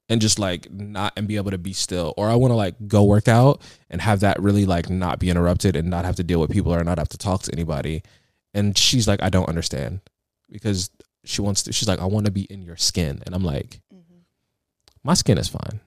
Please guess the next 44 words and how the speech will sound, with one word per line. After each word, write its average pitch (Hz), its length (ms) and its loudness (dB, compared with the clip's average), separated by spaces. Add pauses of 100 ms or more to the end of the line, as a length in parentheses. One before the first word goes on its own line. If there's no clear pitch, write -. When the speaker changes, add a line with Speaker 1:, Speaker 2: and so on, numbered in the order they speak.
(120)
Speaker 1:
Can 113 120 0
my 120 120 6
skin 135 260 4
be 117 100 8
my 107 160 6
skin 120 260 2
for 101 160 4
just, 101 220 6
I 117 80 4
just, 131 300 4
you 147 180 -2
can 190 180 4
be 147 120 8
in 156 100 10
my 139 120 10
skin, 143 420 8 (320)
but 110 100 8
I 113 120 10
need 123 280 10
this 107 220 8
time 120 680 4 (260)
to, 113 120 6
like, 85 540 4 (1120)
be 104 160 6
by 95 140 8
myself 82 640 2
so 90 140 4
that 90 120 4
I 87 120 6
can 98 180 4
recharge, 101 500 6
so 110 100 4
that 101 100 8
I 98 80 8
can 98 140 6
allow 90 340 6
you 90 160 4
to 76 80 -4
be 78 160 0
in 78 80 0
my - 160 -2
skin." 64 420 -4
Because 117 240 6
otherwise, 147 640 10